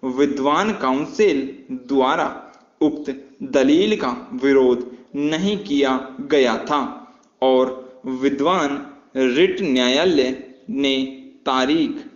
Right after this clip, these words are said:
पाँच अक्टूबर दो हज़ार सात के आदेश द्वारा यह स्पष्ट करते हुए रिट याचिका का निपटान कर दिया था कि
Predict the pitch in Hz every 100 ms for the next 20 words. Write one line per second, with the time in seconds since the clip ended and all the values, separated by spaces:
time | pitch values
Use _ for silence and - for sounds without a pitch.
0 | - 135 165 196 - - 123 - 196 196
1 | 131 - - - - 131 143 131 131 135
2 | 131 127 - 139 135 135 - - _ -
3 | 175 - - - - - 131 151 196 180
4 | - 139 135 156 175 123 - - - 131
5 | 123 139 135 139 135 - - _ 135 -
6 | 202 196 - 127 - - _ _ - 139
7 | - - 220 151 120 127 - - 127 123
8 | 139 143 139 - - - 135 127 139 131
9 | 131 127 156 185 143 123 - - - 139
10 | 143 143 - 135 127 127 - - _ -
11 | 185 190 127 127 120 113 - 160 143 -
12 | - - _ _ -